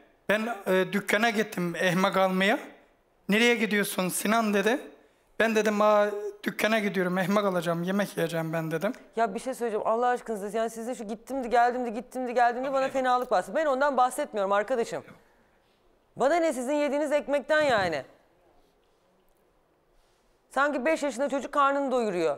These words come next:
Speaker 2: Ye yeme. O değil ki mevzu. Sen demedin mi dün "Beraber gittik Kadir'le" diye, "öldürdük kadını, vurduk kafasına" diye, artık öldü ölmedi bilmiyorum.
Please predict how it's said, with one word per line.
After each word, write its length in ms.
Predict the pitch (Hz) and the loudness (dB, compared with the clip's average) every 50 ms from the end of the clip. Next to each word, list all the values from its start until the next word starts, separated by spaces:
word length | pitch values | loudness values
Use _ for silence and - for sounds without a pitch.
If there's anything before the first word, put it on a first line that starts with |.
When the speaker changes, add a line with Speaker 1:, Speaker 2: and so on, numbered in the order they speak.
| - 175 | -6 -4
Speaker 2:
Ye 200 | 208 269 302 311 | -2 -2 0 2
yeme. 380 | 311 320 311 285 269 208 165 - - - _ _ _ _ _ | 2 0 2 2 0 -2 -2 -6 -12 -20 _ _ _ _ _
O 160 | - 254 277 | 0 0 2
değil 160 | 240 381 349 - | 2 0 0 0
ki 80 | 311 | 0
mevzu. 560 | 285 262 247 240 226 190 214 240 - - - - _ _ _ _ _ _ _ _ _ _ _ _ _ _ _ _ _ _ _ _ _ _ _ _ _ _ _ _ _ _ _ _ _ _ _ | 0 2 2 0 0 0 -2 -2 -4 -4 -10 -20 _ _ _ _ _ _ _ _ _ _ _ _ _ _ _ _ _ _ _ _ _ _ _ _ _ _ _ _ _ _ _ _ _ _ _
Sen 260 | - 262 277 294 302 | 2 2 4 4 4
demedin 320 | 359 359 392 403 381 330 | 2 2 2 2 0 0
mi 120 | 320 311 240 | 0 0 0
dün 140 | 302 277 | 0 2
"Beraber 380 | 277 285 277 277 277 277 285 277 | 4 4 6 4 4 4 4 2
gittik 340 | 277 233 247 - - - - | 2 0 -4 -8 -10 -4 -2
Kadir'le" 380 | 277 285 214 269 254 269 269 | -2 0 0 0 0 0 0
diye, 160 | 214 254 262 254 | 2 4 4 6
"öldürdük 360 | 262 262 214 247 226 - - | 4 4 2 -2 -4 -2 -2
kadını, 440 | 254 247 190 240 240 240 240 262 269 - | -2 -2 0 0 0 0 0 0 -2 -6
vurduk 320 | 220 214 247 262 311 247 - | -4 -4 -2 -2 -2 -2 -2
kafasına" 460 | 277 254 - 247 247 226 247 240 226 | 0 0 0 0 0 0 0 0 2
diye, 100 | 240 233 | 4 4
artık 220 | 220 220 - - | 4 2 2 2
öldü 260 | 247 247 233 233 240 | 2 4 4 4 2
ölmedi 340 | 240 240 233 226 226 190 208 | 2 0 0 0 -2 -2 -4
bilmiyorum. 500 | 226 247 240 226 226 214 208 214 220 220 | -4 -4 -2 -2 0 0 0 0 -2 -4